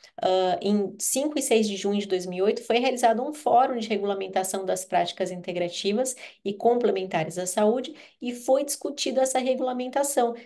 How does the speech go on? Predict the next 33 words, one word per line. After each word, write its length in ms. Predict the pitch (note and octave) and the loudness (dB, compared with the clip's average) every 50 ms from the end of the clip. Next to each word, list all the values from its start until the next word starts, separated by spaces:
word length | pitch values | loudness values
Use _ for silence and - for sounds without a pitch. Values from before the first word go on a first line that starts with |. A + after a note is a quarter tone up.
| - _ | -16 _
de 160 | - A#3 A3+ | -8 -6 -6
fitoterapia, 920 | - A#3+ A#3 A#3 A3+ G#3+ - A3 G#3+ G#3+ G#3+ G#3+ - G#3+ G#3+ G#3+ G#3 G3+ G3+ | -6 -4 -2 0 0 2 2 2 2 2 0 -2 -2 -2 0 2 2 0 0
de 100 | G3+ G#3 | 0 -2
acupuntura, 680 | G3+ G#3 - _ - G#3+ G#3 G#3 - G#3 G3+ G3 G3 | -2 -2 -6 _ -8 -8 -8 -6 -4 -4 -4 -2 -2
terapia 420 | F#3+ G3 G3+ G3 G3 F#3+ G3+ G3+ G3+ | -4 -2 -2 -2 -2 -2 -2 -4 -4
floral, 440 | - A3 G#3 G3+ G3 F#3+ F#3+ F#3+ | -4 -4 -2 0 0 0 0 0
laser 440 | F#3+ F#3+ G3+ A#3 C4 B3+ C4 B3 A#3+ | 0 0 0 0 0 0 -2 -2 -2
terapia, 540 | - A3+ G3+ - A#3 - - A3+ A#3+ B3 A#3+ - - - - _ - | -2 0 0 0 0 -2 -4 -6 -6 -6 -6 -8 -12 -18 -18 _ -2
levando-se 720 | A3+ A#3+ C4+ D#4 D4+ - C4+ B3+ C4+ C#4+ D4 C#4+ - C#4 | 0 2 2 2 2 2 0 0 0 0 0 -2 -2 -2
em 60 | A#3+ | -2
consideração 680 | A#3+ A#3+ A3+ G#3+ G#3+ - A3+ A3+ A#3+ A#3 - B3+ B3 B3 | 0 0 0 0 2 4 4 4 4 4 2 0 0 2
as 140 | A#3+ A#3 - | 0 0 -2
recomendações 1300 | - G3 - G#3 A#3+ C4 - - - C#4 B3+ A#3+ A#3 A3+ A3 A3 - - G#3+ G#3+ G#3+ A3+ A3 - - - | -4 -4 -2 0 2 2 2 0 -2 -4 -2 0 2 2 2 2 2 0 0 0 2 0 0 -4 -6 -2
da 240 | - A#3 A3+ - - - | 2 2 2 2 4 4
O 320 | G#3+ G#3 G#3 G#3 G#3 - - - | 6 6 6 6 4 -2 -8 -8
M 320 | G3+ G3 G3 G3+ G#3+ A3 | -8 -6 -6 -6 -6 -6
S. 360 | - - E3 - - - - - - - - - - _ | -8 -8 -10 -10 -12 -12 -12 -14 -16 -20 -20 -20 -16 _
Então, 240 | B3+ G#3+ G#3 A#3+ B3 | -4 0 2 2 2
segundo 460 | A#3+ - C#4+ - - C4 C#4+ D4+ D4 | 2 2 0 2 2 2 4 4 4
a 60 | C4+ G#3+ | 4 4
O 80 | G3+ | 4
M 200 | G3 F#3+ F#3 F3 | 2 0 0 0
S, 440 | F3 G#3 G#3 A#3 A#3 A#3 - A3 F#3 - - _ - - - | 2 4 4 4 2 0 -2 -6 -6 -8 -12 _ -20 -12 -8
saúde 560 | - - - A#3+ A3 A3 A3 C4+ C4 B3 A#3+ | -2 0 2 4 6 6 6 4 2 2 2
não 160 | A3 A3 G#3+ | 2 2 2
é 80 | A#3 C4 | 2 0
só 320 | B3+ - - B3+ B3 A#3+ - | -2 -2 0 2 2 2 2
ausência 540 | - G3+ G3+ G#3+ G3+ G3+ G#3 G#3+ G#3+ G#3+ G#3 | 2 0 -2 -2 -2 -2 -4 -2 -2 -4 -4
de 120 | G3+ - | -6 -6
doença, 360 | F#3 F#3 F3+ E3+ E3+ - - | -6 -6 -6 -6 -6 -6 -8
é 60 | F#3 | -8
sentir-se 520 | F#3 - A3 A3+ A3+ - - A3 G#3+ - B3+ | -6 -6 -6 -6 -6 -8 -8 -8 -8 -8 -4
bem, 380 | A#3 A#3 A3 A3 G#3+ G#3+ G#3+ | -2 0 0 2 2 0 -2